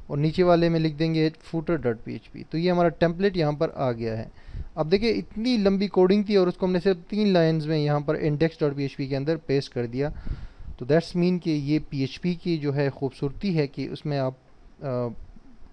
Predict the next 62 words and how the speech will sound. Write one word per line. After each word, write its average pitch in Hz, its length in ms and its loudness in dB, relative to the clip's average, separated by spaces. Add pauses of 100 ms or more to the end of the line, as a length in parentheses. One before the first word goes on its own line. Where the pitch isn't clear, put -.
(140)
किसी 160 160 -6
भी 170 80 -4
किस्म 156 220 -2
का 143 140 -4
काम 143 320 -2 (200)
dynamically 139 540 0
कर 131 220 -2
सकते - 320 -12
हैं। 117 80 -12 (360)
तो 165 60 2
ये 190 60 6
template 196 380 4
basically 180 380 2
अभी 180 180 0
dynamic 139 500 2 (280)
हो 120 120 -4
गया 117 200 -2
है 120 200 -6
क्योंकि 175 300 -4
different 147 440 -2 (460)
pages 170 220 2
में 180 140 4
पड़ा 170 180 8
हुआ 190 180 6
है, 190 60 4
लेकिन 165 200 2
हम 151 180 2
यहाँ 143 140 2
से 175 160 -2
पीएचपी 156 400 -2
की 185 80 0
मदद 151 140 4
से 147 140 -4
उसको 147 240 -8
एक 143 280 -2
कर 123 140 0
रहे 113 140 -2
हैं। - 320 -12 (280)
तो 156 120 4
अब 165 220 2
मैं 185 100 4
control 175 340 2
S 175 120 2
करके 165 260 -2
save 196 200 0
करता 196 280 -2
हूँ, 196 140 2
तीन 185 360 -2
वो 170 120 0
मैंने 165 300 0
वो 147 200 -4
ऐड 170 160 0
कर 190 120 -2
ली 185 180 0
है 185 180 0
और 139 200 -4
अब 135 120 -2
आके 139 200 -4
मैं 135 80 -4
रिफ्रेश 135 280 -6
करता 165 280 -6
हूँ 170 140 -4